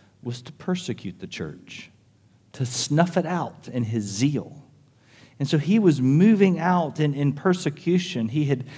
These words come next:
uh, consented to the death of Stephen, one of the first deacons we find in Acts six. His death was in Acts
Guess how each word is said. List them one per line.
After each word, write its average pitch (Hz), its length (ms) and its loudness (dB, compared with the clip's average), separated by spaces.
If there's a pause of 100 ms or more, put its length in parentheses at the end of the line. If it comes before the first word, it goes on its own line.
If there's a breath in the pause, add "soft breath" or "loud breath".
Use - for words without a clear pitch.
(180 loud breath)
uh, 123 240 -2
consented 180 920 2
to 139 120 -2
the 127 120 -2
death 139 600 -2
of 127 140 -10
Stephen, 120 640 -2
one 143 180 2
of 123 140 0
the 117 80 -2
first 131 640 -8
deacons 113 560 -8
we 110 80 -6
find 117 360 -6
in 98 100 -8
Acts 107 280 -12
six. - 520 -14 (1120 soft breath)
His 127 160 0
death 147 280 4
was 120 180 -2
in 110 280 0
Acts 117 360 -4